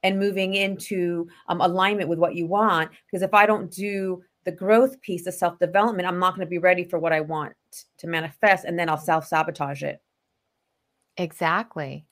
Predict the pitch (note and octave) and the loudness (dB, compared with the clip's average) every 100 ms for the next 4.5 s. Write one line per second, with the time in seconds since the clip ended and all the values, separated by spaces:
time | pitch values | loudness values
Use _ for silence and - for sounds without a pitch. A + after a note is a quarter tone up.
0 | _ F#3+ F#3 _ - G#3 F#3+ - - B3 | _ -6 -6 _ -4 -2 -2 -4 -4 -4
1 | A#3+ A#3+ G#3 G3 - G3 - - - G3+ | -4 -2 0 0 -2 -6 -6 -10 -4 -2
2 | G3+ G3 F#3+ F#3+ - G#3+ A3 G#3+ F#3 F3 | -2 -4 -6 -6 -4 -4 -2 -4 -4 -4
3 | E3 E3+ G3 F3+ D3+ C#3 E3 G#3+ F3+ D#3 | 0 0 0 -2 -8 -6 -4 -4 -4 -4
4 | D#3+ D#3+ D#3 D#3 D3+ | -4 -4 -4 -4 -6